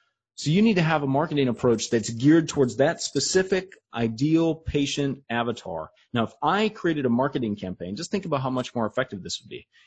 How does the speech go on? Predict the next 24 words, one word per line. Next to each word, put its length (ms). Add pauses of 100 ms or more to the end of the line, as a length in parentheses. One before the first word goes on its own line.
If 140
I 120
knew 200
that 200
my 420
ideal 280
patient 460
was 180
mid-fifties 520
female 360
who 120
had 140
headaches, 560 (260)
maybe 140
they'd 200
seen 180
the 80
chiropractor 640
before, 320
they 80
have 160
money 280
to 160
invest 520